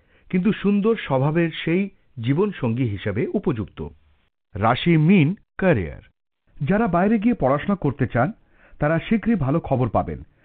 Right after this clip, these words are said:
আপনি যদি আজ এই সুযোগ কাজে লাগান, তাহলে আপনি ভালোভাবেই এগিয়ে যাবেন। আপনি যদি একজন ছাত্র হন, তাহলে নিজের বিষয়ে সফল মানুষদের খুঁজে বের করুন। অনেকেই কম বয়সী ছাত্রছাত্রীদের সঙ্গে কথা বলতে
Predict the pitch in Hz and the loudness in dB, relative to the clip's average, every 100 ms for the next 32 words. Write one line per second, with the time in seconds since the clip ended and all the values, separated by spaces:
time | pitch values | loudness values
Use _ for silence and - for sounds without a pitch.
0 | _ - 135 143 190 196 196 214 123 147 | _ -6 -2 0 0 0 0 -2 0 0
1 | 165 190 - 160 147 151 - - _ - | 0 -2 0 2 2 0 -4 -20 _ -6
2 | 165 180 226 131 92 107 170 135 147 170 | -2 2 2 2 2 0 0 0 0 0
3 | 135 170 156 117 160 139 160 247 151 113 | 0 0 -2 0 0 0 0 0 0 0
4 | 101 85 76 65 - _ - - 147 180 | -2 -4 -6 -10 -18 _ -20 -4 0 2
5 | 233 240 233 180 196 175 156 - 170 147 | 2 2 2 2 0 -2 -6 -2 0 0
6 | 214 - _ - 135 160 147 156 165 131 | 0 -8 _ -2 0 2 2 0 -2 -2
7 | 123 117 139 _ - - - 185 220 180 | -2 -4 -6 _ -20 -20 -4 -2 0 0
8 | 131 127 156 151 123 117 90 - 80 71 | 0 0 -4 -6 -4 -2 -4 -6 -10 -10
9 | - _ _ _ - 190 269 277 269 - | -16 _ _ _ -2 2 4 4 2 4
10 | 180 190 160 113 - - - _ - 143 | 2 2 2 0 -4 -12 -14 _ -6 -4
11 | 151 139 131 131 127 - 127 160 113 113 | -4 -6 -6 -4 -4 -4 -6 -4 -4 -2
12 | 104 | -4